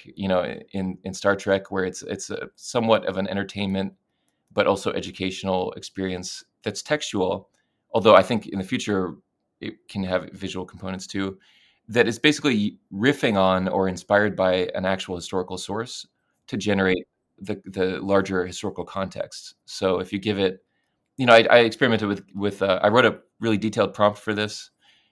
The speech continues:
which has all these guidelines and basically emulates muds from the eighties, you know, these, like, text-based role-playing games, uh, which is part of the training data. So it immediately knows what's going on. Daniel, I read your paper on,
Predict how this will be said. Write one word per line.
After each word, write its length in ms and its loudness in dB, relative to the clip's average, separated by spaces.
which 220 -4
has 180 8
all 100 2
these 120 0
guidelines 560 2
and 120 -4
basically 420 -2
emulates 420 -2
muds 600 -4
from 200 -8
the 100 -4
eighties, 380 -4
you 80 -6
know, 80 -2
these, 160 -12
like, 240 -10
text-based 420 -10
role-playing 380 -6
games, 380 -10
uh, 120 -2
which 160 -2
is 60 -8
part 180 6
of 60 0
the 60 -6
training 300 -2
data. 300 -4
So 180 -2
it 80 2
immediately 420 -2
knows 560 -8
what's 200 -10
going 220 -6
on. 320 -8
Daniel, 200 8
I 40 10
read 160 8
your 80 -2
paper 240 0
on, 200 2